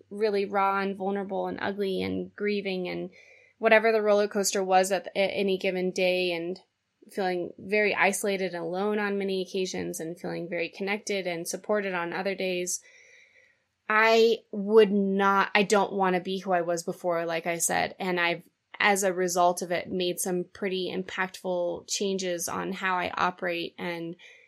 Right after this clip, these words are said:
how I spend my time and my energy and how I give back to the community and how I practice anti-racism and a-, all of these things. It just became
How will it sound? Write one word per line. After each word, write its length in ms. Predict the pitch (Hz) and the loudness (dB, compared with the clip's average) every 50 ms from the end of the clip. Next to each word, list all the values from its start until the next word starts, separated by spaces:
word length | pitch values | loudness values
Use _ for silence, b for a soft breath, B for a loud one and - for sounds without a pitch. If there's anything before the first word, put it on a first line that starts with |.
| b b | b b
how 200 | - - 196 185 | 2 2 4 4
I 60 | 185 | 4
spend 320 | 190 190 - 190 180 180 | 0 0 -2 -2 -2 -2
my 100 | 175 175 | -2 -4
time 500 | 175 - - - 185 180 175 175 175 170 - - | -6 -6 -4 -2 -2 -2 -2 -4 -6 -6 -8 -6
and 140 | - 185 | -6 -4
my 140 | 175 170 175 | -4 -4 -6
energy 760 | - - 185 190 190 190 185 180 - 180 170 170 165 - - | -4 -4 -2 -2 0 -2 -2 -2 -4 -6 -6 -6 -8 -8 -10
and 460 | - 196 185 180 175 175 175 170 170 180 b b b b b b b b b _ _ _ _ _ _ - | -8 -6 -6 -4 -4 -6 -6 -8 -8 -10 b b b b b b b b b _ _ _ _ _ _ -10
how 440 | - - - 202 196 190 190 190 - | -6 0 4 4 6 6 4 2 0
I 540 | - 185 180 180 175 180 180 175 175 175 - - | 2 2 2 2 2 0 0 0 -2 -2 -6 -4
give 260 | - 196 185 175 - | -2 -2 -2 -2 0
back 360 | - 196 175 175 185 - - - - - _ | 4 6 6 6 4 0 -8 -20 -20 -16 _
to 100 | - - | -12 -8
the 120 | 185 196 185 | -8 -8 -10
community 480 | - - 196 185 180 180 170 180 175 | -6 -6 -4 -4 -4 -4 -4 -4 -4
and 120 | 175 170 180 | -4 -6 -6
how 400 | 185 - - 190 185 180 180 180 | -6 -4 -2 -2 0 0 0 -2
I 580 | 175 175 175 175 170 175 170 170 165 165 - - | -2 -2 -4 -4 -6 -6 -6 -6 -6 -8 -10 -2
practice 480 | - 190 175 175 - 185 175 - - - | 0 0 0 0 -2 -4 -6 -6 -6 -6
anti-racism 1040 | - 175 175 175 185 175 175 165 170 170 170 165 - 180 170 180 180 170 165 165 160 165 | -6 -6 -6 -4 -4 -4 -4 -4 -4 -4 -4 -4 -4 -4 -4 -4 -6 -6 -6 -6 -6 -6
and 200 | 165 165 165 - | -6 -6 -8 -10
a-, 20 | - - | -6 -4
all 340 | - - - - 202 208 208 | -2 -2 2 2 4 4 2
of 120 | 190 180 | 2 0
these 200 | 190 185 190 - | -2 -4 -2 -2
things. 260 | - 214 214 214 190 | 0 0 0 0 -2
It 100 | 208 190 | -2 -4
just 160 | - 190 180 - | -4 -6 -4 -6
became 440 | 214 202 - 220 208 202 196 185 | -8 -6 -4 -4 -2 -2 -4 -4